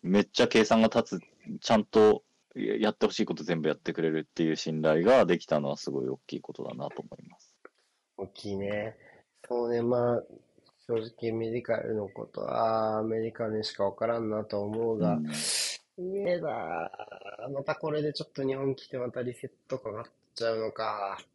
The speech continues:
Speaker 2: とはちょっとやっぱ呼ばれた時に思ったかな、正直な。
Speaker 1: うん。そうですね。
Speaker 2: うん。まあ、もちろんね、本人もやり、やりたくてやってって言ったら変ですけどね。別に本人はそう思ってないかもしれないけど、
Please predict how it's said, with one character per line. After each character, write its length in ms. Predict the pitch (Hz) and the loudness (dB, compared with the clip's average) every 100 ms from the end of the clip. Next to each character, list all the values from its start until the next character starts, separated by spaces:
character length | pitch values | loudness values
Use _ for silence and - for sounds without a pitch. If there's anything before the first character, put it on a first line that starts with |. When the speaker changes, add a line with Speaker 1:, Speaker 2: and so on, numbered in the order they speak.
| _ | _
Speaker 2:
と 80 | - | -10
は 140 | - - | -8 -4
ち 240 | - - _ | -4 -4 _
ょ 80 | 117 | -4
っ 40 | 101 | -2
と 60 | |
や 120 | 98 95 | -4 -4
っ 20 | |
ぱ 160 | - | -6
呼 80 | 98 | -6
ば 140 | 90 101 | -2 -4
れ 80 | 92 | -4
た 80 | |
時 160 | 101 - | -8 -6
に 80 | 95 | -6
思 200 | 90 92 | -6 -10
っ 40 | - _ _ | -12 _ _
た 60 | 87 | -8
か 100 | 90 | -6
な、 300 | 90 113 123 | 0 4 4
正 180 | - 113 | 2 -2
直 340 | 101 - 95 | -4 -6 -6
な。 220 | 92 101 | -6 -4
Speaker 1:
う 40 | 101 | -2
ん。 300 | 76 78 78 _ _ _ _ _ _ _ | 0 -2 -8 _ _ _ _ _ _ _
そ 160 | - | 2
う 40 | 78 | 4
で 60 | 69 | 2
す 200 | - - | -6 -12
ね。 160 | - - - _ _ _ _ _ | -10 -12 -16 _ _ _ _ _
Speaker 2:
う 40 | 104 | -8
ん。 720 | 104 101 98 95 87 85 82 95 95 _ _ - | -8 -8 -8 -10 -10 -12 -14 -18 _ _ _ -12
ま 600 | 92 92 90 85 82 71 | -8 -6 -6 -6 -6 -8
あ、 40 | |
も 140 | 80 | -10
ち 140 | 92 113 | -10 -6
ろ 80 | 101 | -4
ん 80 | |
ね、 120 | 98 101 | -4 -6
本 280 | 107 107 101 | -6 -6 -6
人 500 | 92 87 85 85 - _ _ _ _ _ _ _ - | -6 -8 -10 -14 -16 _ _ _ _ _ _ _ -12
も 80 | 90 | -6
や 100 | 87 | -6
り、 160 | 92 - | -6 -10
や 120 | - | -10
り 100 | 92 | -6
た 120 | 101 185 | 0 0
く 60 | |
て 80 | - | 0
や 80 | 113 | -2
っ 40 | |
て 120 | - | -4
っ 40 | 98 | -12
て 80 | - | -14
言 40 | |
っ 20 | - | -12
た 80 | |
ら 80 | 90 | -12
変 140 | 92 90 | -10 -14
で 80 | - | -16
す 80 | |
け 100 | - | -18
ど 180 | - - | -16 -8
ね。 300 | 120 127 95 | -2 -2 -2
別 240 | - - - | -6 -14 -12
に 200 | 87 90 | -6 -2
本 160 | 143 | 0
人 80 | 127 | -2
は 80 | 101 | -2
そ 100 | - | -6
う 60 | 98 | -6
思 80 | |
っ 80 | 95 | -8
て 80 | - | -10
な 80 | 87 | -10
い 40 | |
か 100 | 87 | -10
も 100 | 80 | -12
し 120 | - | -12
れ 60 | 80 | -12
な 140 | 80 | -10
い 60 | 78 | -12
け 120 | 80 | -12
ど、 300 | 78 80 73 | -10 -10 -10